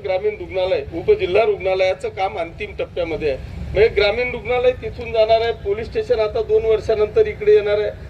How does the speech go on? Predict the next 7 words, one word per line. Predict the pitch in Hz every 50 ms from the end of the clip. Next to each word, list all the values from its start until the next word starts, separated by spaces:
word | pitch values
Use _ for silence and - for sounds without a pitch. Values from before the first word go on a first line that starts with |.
| - - - - -
आणि | - 208 262 277 - - - - - - -
प्रांत | 202 202 208 240 254 - 311 302 302
कार्यालय | 269 220 208 220 233 247 285
आपल्याला | 302 262 226 - - 220 220 220 220 220 220 214 - - - - - - - - - -
काढता | 180 175 175 - - 233
येईल | 208 196 392 208 440
का? | - - 160 131